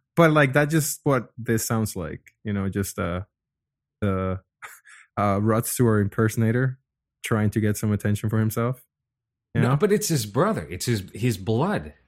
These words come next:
Speaker 2: his sibling. Who? Why would he lie about this?
Speaker 1: Look at Obama's brother. Remember?
Speaker 2: Oh yeah, that's, that's right. Well, hold on a second. Obama's bro-, that's a different story. Malik,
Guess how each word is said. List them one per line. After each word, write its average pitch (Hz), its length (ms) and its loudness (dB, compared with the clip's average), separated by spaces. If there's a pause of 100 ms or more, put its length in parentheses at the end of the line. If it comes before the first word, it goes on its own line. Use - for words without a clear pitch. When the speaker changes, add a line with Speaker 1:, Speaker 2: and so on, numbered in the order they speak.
Speaker 2:
his 110 240 -2
sibling. 123 480 -2
Who? 117 120 0
Why 185 280 0
would 196 120 -2
he 165 100 -2
lie 165 220 -2
about 95 400 -6
this? - 400 -18 (180)
Speaker 1:
Look 156 240 2
at 208 140 4
Obama's 202 420 4
brother. 71 380 -4 (280)
Remember? 180 320 -2 (460)
Speaker 2:
Oh 85 220 -4
yeah, 76 260 -10 (180)
that's, - 220 -16
that's - 300 -14
right. 76 280 -10
Well, 143 180 0
hold 196 140 0
on 180 80 0
a 120 40 -4
second. 113 240 -2
Obama's 131 480 0
bro-, - 180 -8
that's 170 220 -4
a 147 40 -2
different 110 400 -2
story. 98 380 -2
Malik, 101 420 2